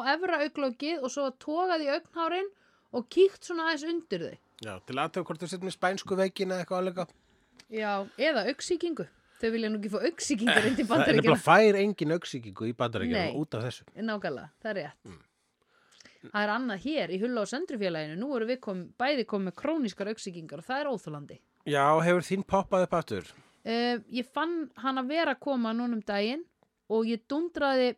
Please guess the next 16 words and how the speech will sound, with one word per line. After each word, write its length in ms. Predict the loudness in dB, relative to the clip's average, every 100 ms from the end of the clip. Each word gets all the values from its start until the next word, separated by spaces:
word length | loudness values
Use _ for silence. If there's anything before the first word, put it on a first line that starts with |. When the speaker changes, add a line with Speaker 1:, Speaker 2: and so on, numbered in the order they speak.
| _
Speaker 1:
besta 400 | -4 -4 -4 -4
ráðinu 540 | 0 0 0 0 -2 -4
sem 140 | -4 -2
ég 140 | -4
hef 100 | -4
fundið, 400 | -4 -4 -2 -4
sem 200 | -2 -2
er 260 | -2 -4 -8 _
Kamilu 560 | -4 -2 -2 -2 -2 -4
tepoki. 640 | -4 -4 -4 -8 -10 -14 _ _ _ _ _ _ -6
Þá 80 | -4
bara 140 | -4
Speaker 2:
Já. 100 | -4 -4
Speaker 1:
tekurðu 300 | -2 -4 -2
Kamilu 340 | -2 -2 -2
tepoka, 420 | -4 -2 -2 -2